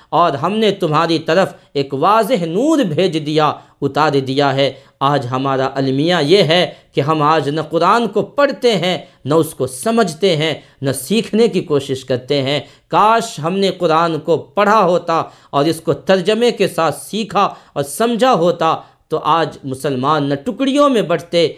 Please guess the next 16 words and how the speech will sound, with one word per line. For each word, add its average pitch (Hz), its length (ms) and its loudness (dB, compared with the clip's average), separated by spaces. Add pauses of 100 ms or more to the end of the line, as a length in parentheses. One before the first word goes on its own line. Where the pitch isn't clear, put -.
(120)
اور 147 160 2
نہ 143 120 -2
مسلمانوں 135 640 0
کا - 120 -4
اتحاد 135 540 -2 (100)
ختم 120 320 -6
ہوتا۔ 113 360 -2 (360)
اللہ 135 240 2
فرماتے 151 480 2
ہیں، 202 180 4 (360)
فَأَمَّا 269 440 2
الَّذِينَ 208 540 2
آمَنُوا 170 480 0
بِاللَّهِ 156 580 0
وَاعْتَصَمُوا 147 640 0
بِهِ، 156 200 0